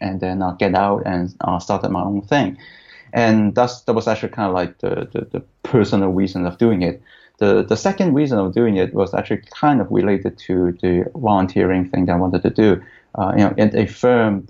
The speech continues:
uh, it's very hard for me to say no to a client because I'm, I'm not the boss. Uh, and it's also very hard to advocate, uh, ideas that I wanted to, you know,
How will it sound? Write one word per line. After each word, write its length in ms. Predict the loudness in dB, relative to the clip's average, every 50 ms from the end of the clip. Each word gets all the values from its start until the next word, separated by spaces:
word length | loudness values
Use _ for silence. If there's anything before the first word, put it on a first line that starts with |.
| -6
uh, 480 | -6 -4 -4 -4 -4 -4 -4 -6 -6 -6 -4
it's 200 | -4 -4 -4 -4
very 180 | -2 0 0 0
hard 340 | 0 -2 -2 -2 -2 -2 -4
for 80 | -4 -4
me 160 | -2 -2 -4
to 420 | -4 -4 -4 -2 -2 -2 -2 -4 -4 -6
say 420 | -12 -10 -6 -4 -2 0 0 0
no 380 | 2 2 2 2 4 2 2 2
to 160 | 0 0 -2
a 40 | -2
client 580 | -2 -2 0 2 2 2 0 -2 -4 -6 -6
because 280 | -6 -4 -2 -4 -4 -2 -4
I'm, 260 | -2 -2 -2 -2 -4 -4
I'm 120 | -4 -4 -4
not 180 | -4 -4 -4
the 60 | -4 -4
boss. 400 | -2 0 0 0 0 -2 -6 -14 _ -20 -20 -20 -20 _ _ _
Uh, 320 | -8 -6 -4 -2 -2 -2 -2
and 100 | -2 -2
it's 140 | -2 -2 -2
also 200 | -4 -2 -2 0
very 180 | 2 2 0 0
hard 300 | 0 -2 -4 -4 -4 -4
to 240 | -4 -2 -2 -2 -2 0
advocate, 640 | 0 2 2 0 -2 -2 -6 -4 -2 -2 -2 -2 -4 -4
uh, 160 | -4 -2 -2 -2
ideas 440 | -2 -2 -2 0 2 2 2 2 2
that 120 | 0 0 -2
I 40 |
wanted 280 | -2 -2 -4 -6 -6 -6
to, 360 | -4 -2 -2 -2 -2 -2 -4 -4
you 60 | -4 -4
know, 220 | -4 -4 -6 -10